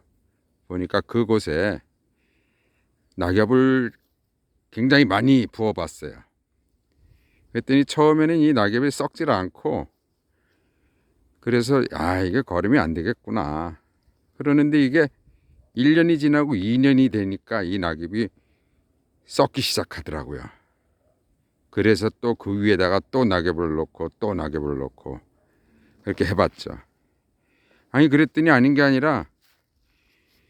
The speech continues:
이 포도가 캠벨 품종인데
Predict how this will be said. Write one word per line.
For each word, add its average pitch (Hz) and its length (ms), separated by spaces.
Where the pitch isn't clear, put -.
이 170 100
포도가 147 920
캠벨 175 500
품종인데 156 920